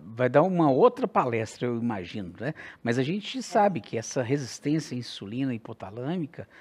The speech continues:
e ela sendo, eh, ativada pelo G L P um, eh, provavelmente, eh, a gente vai ter outros, outros benefícios dessa droga. A cada dia que passa, a gente vê mais receptores de G L P um.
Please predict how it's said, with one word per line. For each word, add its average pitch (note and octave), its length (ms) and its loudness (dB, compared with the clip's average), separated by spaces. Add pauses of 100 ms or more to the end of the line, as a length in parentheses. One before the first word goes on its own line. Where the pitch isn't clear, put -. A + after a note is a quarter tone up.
(280)
e A2+ 240 -2
ela B2 240 2
sendo, A2+ 880 -4 (140)
eh, G#2 320 -2
ativada A#2+ 680 -2
pelo B2 280 -6
G G#2+ 160 -6
L A2+ 160 -4
P G2+ 160 -8
um, E3 240 -8 (420)
eh, A#2 180 -2
provavelmente, G3 1120 -2 (380)
eh, A#2 500 -4
a A#2+ 60 -4
gente C#3 260 -2
vai G3+ 160 0
ter F#3 300 -4 (680)
outros, D3+ 760 2
outros D3+ 480 -2
benefícios D#3+ 680 -2
dessa D#3+ 300 -4
droga. G#2 340 -10 (300)
A C3 80 -4
cada C4+ 320 2
dia D#3+ 320 2
que - 140 -12
passa, - 480 -6
a - 20 0
gente G3+ 320 -6
vê F#3 400 -2
mais G#3 380 2
receptores F#3 640 -4
de C#3+ 60 -8
G B2+ 140 -6
L A#2+ 160 -2
P - 140 -10
um. A2 180 -12